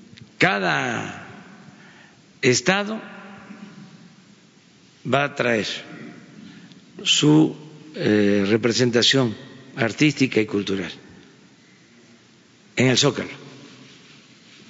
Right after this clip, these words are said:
como una especie de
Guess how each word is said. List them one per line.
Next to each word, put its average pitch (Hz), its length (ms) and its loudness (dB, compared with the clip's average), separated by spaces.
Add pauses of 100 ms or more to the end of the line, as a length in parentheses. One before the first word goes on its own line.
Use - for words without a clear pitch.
(2500)
como 139 180 4
una 185 80 6
especie 170 400 2
de 123 420 4